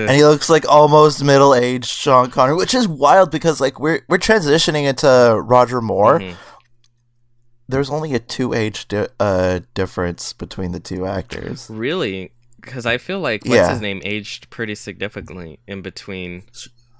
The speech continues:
Speaker 1: Oh, Sean Connery?
Speaker 2: Yeah.
Speaker 1: Yeah. Ver-, versus, like, Roger Moore, when you're progressing into his era, he aged incredibly well.
Speaker 2: Mm-hmm.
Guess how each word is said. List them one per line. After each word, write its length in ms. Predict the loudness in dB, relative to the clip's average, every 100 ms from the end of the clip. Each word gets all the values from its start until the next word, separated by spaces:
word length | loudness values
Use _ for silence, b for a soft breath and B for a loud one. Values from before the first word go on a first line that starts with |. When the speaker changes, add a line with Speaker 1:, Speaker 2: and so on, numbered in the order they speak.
| -14 -4
Speaker 1:
Oh, 160 | -4
Sean 300 | 2 4 2
Connery? 420 | 4 4 4 4
Speaker 2:
Yeah. 200 | 2 -2 -6 _ _ _ _ _ _ _
Speaker 1:
Yeah. 560 | 2 4 6 4 2 0 _ -8
Ver-, 240 | 2 2
versus, 540 | 4 4 4 4 2 4
like, 280 | 2 2 -8 0
Roger 340 | 2 4 2
Moore, 580 | 4 6 6 6 4 0 _ _ _ -2
when 160 | 2
you're 100 | 2
progressing 540 | 2 2 4 4 4 -2
into 280 | -2 0 0
his 260 | 0 2
era, 400 | 4 6 6 4 b b b b b _
he 480 | -8 -4 -2 -4 -6 -6
aged 460 | -2 -2 -4 -10 -14
incredibly 840 | -16 -16 -14 0 2 2 -2 -8
well. 200 | -6 -6 -6
Speaker 2:
Mm-hmm. 320 | -10 -14 -18